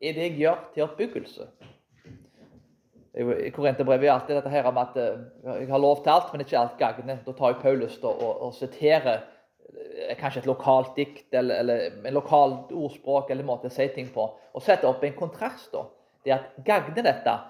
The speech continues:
og er det til oppbyggelse? En annen historie her der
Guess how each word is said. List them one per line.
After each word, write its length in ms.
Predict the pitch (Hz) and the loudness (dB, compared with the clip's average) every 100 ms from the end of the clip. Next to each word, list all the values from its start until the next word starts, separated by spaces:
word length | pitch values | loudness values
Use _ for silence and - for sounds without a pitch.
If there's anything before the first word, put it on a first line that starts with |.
| - _ | -20 _
og 100 | 135 | -2
er 80 | 135 | 0
det 80 | 127 | 0
til 140 | 131 | -2
oppbyggelse? 580 | 117 127 127 104 - - - _ _ _ _ _ _ _ _ _ _ _ _ _ _ _ | -2 -2 -4 -8 -10 -18 -18 _ _ _ _ _ _ _ _ _ _ _ _ _ _ _
En 120 | 180 196 | 4 8
annen 220 | 214 208 | 6 4
historie 420 | 202 196 180 139 | 0 0 2 2
her 360 | 135 131 123 - | 4 2 2 -4
der 200 | 127 117 | -4 -4